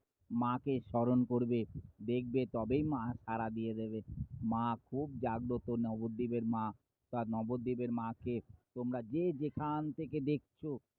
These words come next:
যে যেখান থেকে ভক্তরা দেখছো, সবাই একবার বলবে, "জয় মনসা মায়ের জয়, জয় বিশ্বহরি মায়ের জয়।"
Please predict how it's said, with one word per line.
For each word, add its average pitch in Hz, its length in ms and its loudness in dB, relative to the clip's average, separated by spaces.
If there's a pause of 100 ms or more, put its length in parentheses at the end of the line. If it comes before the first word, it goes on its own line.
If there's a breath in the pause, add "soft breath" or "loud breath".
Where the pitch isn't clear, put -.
(120)
যে 147 260 2
যেখান 143 440 0
থেকে 139 240 0
ভক্তরা 135 520 2
দেখছো, 143 500 0 (420)
সবাই 127 340 2
একবার 120 320 0
বলবে, 123 520 2 (440)
"জয় 120 340 2
মনসা 123 480 0
মায়ের 117 400 -2
জয়, 117 260 0 (440)
জয় 120 300 2
বিশ্বহরি 120 600 0
মায়ের 113 600 -2
জয়।" 117 260 2